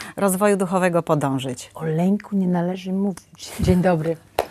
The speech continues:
Speaker 2: Lęk nie pochodzi od Boga i to jest jedno, z czym się obie zgodzimy, tak?
Speaker 1: Mhm.
Speaker 2: Że bardzo, e, szczególnie dzisiaj w takiej, e, dobie ostrzeliwania nas słowami pełnymi lęku, kiedy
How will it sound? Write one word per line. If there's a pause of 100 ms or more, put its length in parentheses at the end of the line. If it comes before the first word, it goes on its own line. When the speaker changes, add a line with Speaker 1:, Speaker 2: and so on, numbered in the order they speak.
(160)
Speaker 2:
Lęk
nie
pochodzi
od
Boga
i
to
jest
jedno,
z
czym
się
obie
zgodzimy,
tak?
Speaker 1:
Mhm.
Speaker 2:
Że
bardzo, (120)
e,
szczególnie
dzisiaj
w
takiej, (520)
e,
dobie
ostrzeliwania
nas
słowami
pełnymi
lęku,
kiedy